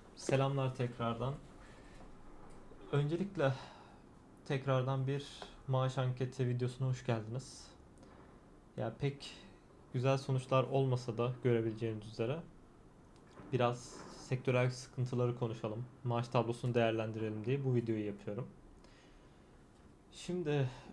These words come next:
öncelikle, e, geçen yılla da kıyaslamamız lazım. Bu yüzden de benim diğerini de açmam lazım. Okey. Şimdi burada diğerini de açtım.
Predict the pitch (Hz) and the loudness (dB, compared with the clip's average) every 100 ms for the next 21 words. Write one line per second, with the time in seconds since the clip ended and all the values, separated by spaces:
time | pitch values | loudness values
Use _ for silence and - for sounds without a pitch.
0 | - 143 143 165 170 170 170 165 147 - | -2 0 2 0 0 2 4 4 0 -10
1 | - - - - - 131 123 120 127 139 | -20 -20 -18 -8 0 2 2 2 0 2
2 | 147 151 147 147 131 127 - - - 117 | 0 0 0 4 4 2 -4 -8 -2 -2
3 | - 117 113 110 110 110 104 147 143 - | 0 0 0 -2 0 0 0 -6 -8 -16
4 | - - - - - - 131 135 131 135 | -20 -20 -20 -20 -14 -2 2 2 4 2
5 | 135 131 131 139 131 - - - - 127 | 2 2 2 0 -4 -12 -20 -14 -2 2
6 | 127 120 113 - 113 113 110 110 - 131 | 2 2 0 -2 -6 -6 -6 -8 -10 -12
7 | - - - - - - - - - 156 | -14 -20 -20 -20 -20 -20 -20 -18 -8 -8
8 | - 127 123 - - - - - - - | -4 -4 -6 -10 -18 -20 -20 -20 -20 -20
9 | - - - - - - - - - 139 | -20 -20 -20 -20 -20 -20 -20 -18 -6 -4
10 | 139 139 139 131 - - - - - - | 0 0 0 -2 -10 -20 -18 -16 -14 -14
11 | - - - 139 139 135 139 139 143 147 | -14 -16 -4 0 2 0 0 0 0 2
12 | 131 113 - - | 2 0 -2 -4